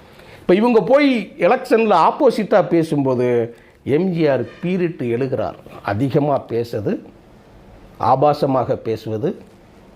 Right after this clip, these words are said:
தப்பு தப்பா சொல்லுது. இப்ப நடக்குது இல்லையா, அரசியல்கள்ல எல்லாம் நடக்கும்ல. இப்ப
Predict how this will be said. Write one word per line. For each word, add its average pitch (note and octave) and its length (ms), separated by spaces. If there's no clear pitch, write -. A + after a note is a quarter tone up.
தப்பு C3 300
தப்பா C#3+ 280
சொல்லுது. C#3 400
இப்ப D#3 100
நடக்குது E3 440
இல்லையா, E3+ 220
அரசியல்கள்ல D#3 540
எல்லாம் E3 200
நடக்கும்ல. D3+ 380
இப்ப C3+ 240